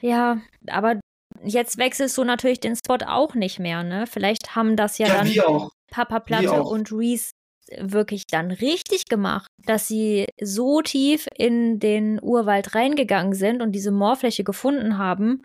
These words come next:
Speaker 1: Und es muss ja dann ein ähnliches Wasser sein, was sie sich abkochen überm Feuer.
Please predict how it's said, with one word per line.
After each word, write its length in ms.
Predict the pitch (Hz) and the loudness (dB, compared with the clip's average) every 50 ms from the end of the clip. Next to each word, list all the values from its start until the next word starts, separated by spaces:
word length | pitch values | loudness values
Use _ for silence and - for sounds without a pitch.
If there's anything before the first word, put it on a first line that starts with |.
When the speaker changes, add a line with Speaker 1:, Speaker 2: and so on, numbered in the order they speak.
| _ _ | _ _
Speaker 1:
Und 160 | - 214 190 208 | -2 -2 -2 0
es 120 | - - | -2 0
muss 260 | 202 202 214 214 - - | 2 2 2 2 0 0
ja 100 | 233 220 | 0 2
dann 220 | 233 247 247 226 | 2 2 0 0
ein 200 | - 147 208 185 - | 0 -2 -2 -4 -2
ähnliches 600 | - 226 240 262 294 302 311 294 - - 254 - - | 0 0 2 4 4 4 4 2 0 -2 -6 -8 -2
Wasser 320 | - 180 190 190 - 220 214 | 0 0 0 0 0 -2 0
sein, 280 | 202 202 208 240 254 233 | 2 2 2 2 2 2
was 160 | 220 214 - | 0 -2 -2
sie 100 | - 214 | -4 -6
sich 260 | 202 208 214 - - | -4 -6 -6 -6 -4
abkochen 480 | - 180 190 - - 247 240 - 262 226 | -4 -4 -4 -4 -8 -8 -6 -4 -4 -2
überm 280 | 214 202 202 196 190 | 0 0 2 0 0
Feuer. 500 | 190 - - 170 165 175 185 202 240 302 | -2 -4 -4 -2 0 0 0 0 0 -2